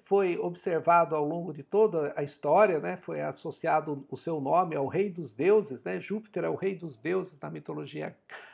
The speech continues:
eh, romana e Zeus na mitologia grega. E o Galileu, no ano de mil seiscentos e nove, quando apontou a sua pequena luneta, que aumentava apenas quatro vezes para, para Júpiter,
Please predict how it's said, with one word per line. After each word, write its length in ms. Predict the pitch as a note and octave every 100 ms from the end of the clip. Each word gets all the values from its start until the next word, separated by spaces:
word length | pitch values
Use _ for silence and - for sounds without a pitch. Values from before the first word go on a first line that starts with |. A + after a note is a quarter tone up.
| - -
eh, 320 | C#3 C3 B2
romana 560 | A#2+ G3+ F3 G3 G3+ G3+
e 140 | G3+
Zeus 440 | B2 F3 G3+ F#3
na 220 | D3+ D3+ D#3
mitologia 720 | D3+ D3 D#3+ D3+ - E3+ E3+
grega. 480 | A2+ A#2+ A#2 - - _ - - _
E 80 | D4
o 60 |
Galileu, 500 | C#4+ C#4+ B3+ G3+ A#3
no 200 | A#3+ G3+
ano 180 | G#3 G#3
de 140 | E3+ F3
mil 240 | G#3 C4
seiscentos 560 | - F#3+ - F#3 F3+ A#3
e 60 |
nove, 340 | A3+ F#3+ A3 A3
quando 220 | A3 G#3
apontou 520 | G3+ G#3+ F#3+ - F#3
a 60 | D#3+
sua 180 | - F3+
pequena 380 | F3 - A#3+
luneta, 540 | C4 A#3+ F#3 F#3 G3+ E3+
que 100 | F#3
aumentava 500 | F3+ E3+ G3 F#3 E3
apenas 440 | E3 A#3 B3 -
quatro 400 | - G#3+ G#3+ G#3+
vezes 500 | D3 F3 G#3+ E3 C#3
para, 460 | - D#3+ D#3+ D3 -
para 340 | - F3 F3
Júpiter, 460 | - G3 G#3 G#3+